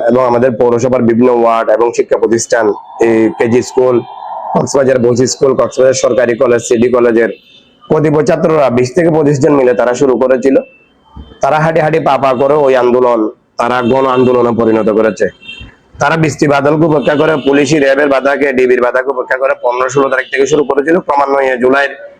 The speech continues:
শেষের দিকে সেটা বৃহৎ আকার ধারণ করেছিল। আমরা সা-, মানে behind the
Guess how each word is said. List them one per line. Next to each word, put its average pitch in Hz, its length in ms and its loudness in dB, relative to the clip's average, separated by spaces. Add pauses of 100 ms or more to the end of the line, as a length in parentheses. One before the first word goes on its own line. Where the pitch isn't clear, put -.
(380)
শেষের 170 340 0
দিকে 151 260 2
সেটা 147 240 0
বৃহৎ 143 360 0
আকার 139 200 -2
ধারণ 135 280 0
করেছিল। 139 320 0
আমরা 135 320 0
সা-, 127 480 -2
মানে 131 260 0
behind 131 420 0
the 147 60 0